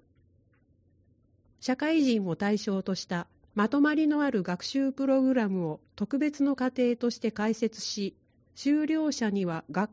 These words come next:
校教育法に基づく履修証明書を交付します。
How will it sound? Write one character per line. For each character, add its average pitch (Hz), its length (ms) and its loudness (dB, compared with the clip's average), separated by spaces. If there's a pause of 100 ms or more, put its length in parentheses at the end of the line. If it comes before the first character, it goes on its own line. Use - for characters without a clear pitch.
校 285 260 2
教 285 300 0
育 277 200 -4
法 269 200 2
に 262 120 2
基 254 40 2
づ 254 380 0
く 185 320 -4
履 185 120 2
修 294 300 0
証 294 340 0
明 285 220 2
書 285 180 0
を 175 160 2
交 185 240 -4
付 180 120 -4
し - 160 -6
ま 175 160 -2
す。 - 260 -20